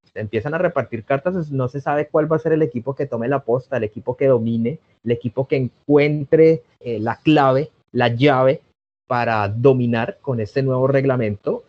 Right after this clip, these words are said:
y a mí sí me parecería muy beneficioso para Mercedes tener dos pilotos fuertes como Hamilton y como Russell, por supuesto, guardando las proporciones. Sabemos que Hamilton lo ha ganado todo y que Russell no ha ganado absolutamente nada, pero pues digamos que esta mezcla de,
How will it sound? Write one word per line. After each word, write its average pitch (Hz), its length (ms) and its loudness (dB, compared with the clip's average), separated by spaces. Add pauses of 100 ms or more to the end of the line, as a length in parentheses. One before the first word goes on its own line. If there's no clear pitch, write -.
y 120 380 -2
a 123 100 -2
mí 131 140 2
sí 160 100 -2
me 160 120 0
parecería 117 560 0
muy 139 180 -2
beneficioso 135 540 -4
para 123 180 -4
Mercedes 107 460 -4
tener 101 320 -2
dos 117 220 -4
pilotos 120 460 -6
fuertes 120 380 -4
como 110 260 -12
Hamilton 107 460 -6 (320)
y 123 80 -10
como 135 260 2
Russell, 123 380 0 (140)
por 117 140 -2
supuesto, 113 440 -4
guardando 117 540 -2
las 127 140 -2
proporciones. 107 680 -6
Sabemos 101 720 -4 (220)
que 113 140 -2
Hamilton 117 400 0
lo 113 100 2
ha 104 40 2
ganado 113 340 -2
todo 113 440 -2
y 117 120 -8
que 110 180 -4
Russell 107 400 -4
no 117 100 -4
ha 110 40 -2
ganado 113 260 -2
absolutamente 104 720 -8
nada, 104 300 -10
pero 104 160 -4
pues - 320 -16 (220)
digamos 110 340 -8
que - 80 0
esta 127 200 -4
mezcla 135 420 -2
de, 117 300 2